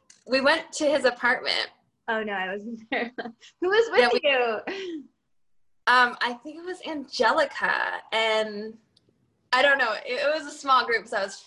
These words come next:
Speaker 1: super nervous. But it was a mutual friend that, like, I had known before making the team,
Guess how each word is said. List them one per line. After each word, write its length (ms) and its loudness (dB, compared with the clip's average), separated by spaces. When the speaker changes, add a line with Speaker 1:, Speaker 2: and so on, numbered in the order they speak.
Speaker 1:
super 360 -10
nervous. 420 -2
But 280 2
it 100 4
was 160 4
a 60 -2
mutual 380 -4
friend 360 -2
that, 160 2
like, 240 -2
I 100 2
had 220 -2
known 280 0
before 320 -8
making 280 -10
the 100 -6
team, 360 -4